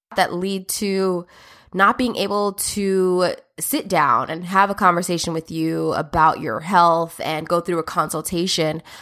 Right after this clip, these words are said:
before being able to prescribe a birth control pill or dispense a birth control pill directly through the pharmacy,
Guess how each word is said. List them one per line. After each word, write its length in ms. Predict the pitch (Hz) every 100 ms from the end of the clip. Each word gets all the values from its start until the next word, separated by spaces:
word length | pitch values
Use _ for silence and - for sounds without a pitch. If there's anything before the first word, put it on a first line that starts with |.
| -
before 320 | 175 - 185
being 240 | 175 180 170
able 320 | 170 160 160
to 520 | - 180 160 151 127 -
prescribe 480 | 185 175 - 156 165
a 60 |
birth 260 | 160 160 165
control 320 | 175 - 156
pill 240 | - 170 156
or 300 | 117 151 151
dispense 420 | 156 - 165 -
a 20 |
birth 220 | 151 156
control 260 | - 151 151
pill 240 | - 151
directly 400 | 147 151 156 156
through 180 | 160 165
the 80 | 151
pharmacy, 680 | - 160 175 165 156 127